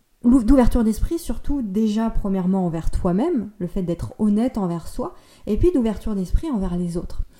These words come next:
Et cette ouverture d'esprit, elle va te permettre quoi ? Elle va te permettre de faire de meilleurs choix de vie, de prendre de meilleures décisions pour ta vie, pour ton activité, et puis ça va te permettre de mieux comprendre les autres aussi.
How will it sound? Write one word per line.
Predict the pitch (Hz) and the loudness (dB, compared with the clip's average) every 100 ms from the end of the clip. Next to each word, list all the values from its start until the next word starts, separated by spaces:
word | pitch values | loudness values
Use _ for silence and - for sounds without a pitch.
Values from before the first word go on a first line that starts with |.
| - - - | -20 -20 -10
Et | 190 | -6
cette | - 320 330 | -2 0 2
ouverture | 247 - 233 | 0 -2 -4
d'esprit, | 196 185 - - | -4 -4 -6 -6
elle | 277 | -4
va | 196 180 | -2 -4
te | - | -2
permettre | 180 175 165 - | 0 0 -4 -6
quoi ? | - 170 - - - - - | -4 -6 -6 -20 -20 -20 -8
Elle | 175 | -4
va | 233 | -4
te | - | 0
permettre | 285 214 214 233 | 2 2 2 0
de | |
faire | 190 220 208 | -2 -4 -2
de | |
meilleurs | 185 185 190 180 | -2 0 -2 -4
choix | - - 226 | -8 -4 -4
de | 190 | -2
vie, | 180 156 160 _ - _ - - | -4 -6 -12 _ -20 _ -20 -12
de | 175 214 202 - - | -2 2 2 0 -2
prendre | - 339 320 220 | 2 4 6 6
de | |
meilleures | 202 208 233 233 | 8 8 6 4
décisions | 208 - 208 185 214 214 | 2 -2 -6 -4 -2 -2
pour | 214 180 - | -2 -4 0
ta | 175 | -2
vie, | 156 208 | 0 -2
pour | 320 226 | -2 -4
ton | - 185 | -2 -2
activité, | 165 - 165 160 339 | -4 -8 -12 -6 -4
et | |
puis | 349 | -4
ça | - 180 | -6 -6
va | 165 | -6
te | |
permettre | - 165 240 247 | -4 -4 -4 -4
de | 170 | -2
mieux | 185 | -2
comprendre | 262 220 - 190 170 | -4 -4 -4 -2 0
les | 175 | 0
autres | 269 285 170 | -2 -2 -6
aussi. | - 202 | -6 -10